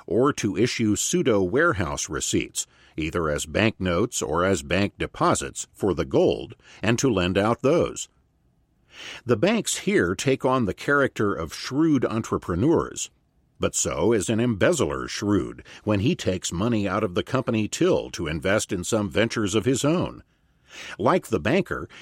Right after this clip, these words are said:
he sees an opportunity to earn a profit on someone else's assets.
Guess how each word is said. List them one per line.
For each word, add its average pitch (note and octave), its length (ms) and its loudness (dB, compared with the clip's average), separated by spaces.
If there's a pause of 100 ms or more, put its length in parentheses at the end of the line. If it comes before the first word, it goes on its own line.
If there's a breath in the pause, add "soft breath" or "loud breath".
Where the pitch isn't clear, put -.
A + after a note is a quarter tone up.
he F3 160 4
sees C3 320 2
an A2 80 2
opportunity G#2+ 800 0
to - 240 -4
earn C#3+ 240 2
a - 40 2
profit - 580 0 (160 soft breath)
on A2 220 2
someone D3 640 0
else's F#2 580 0
assets. - 640 -2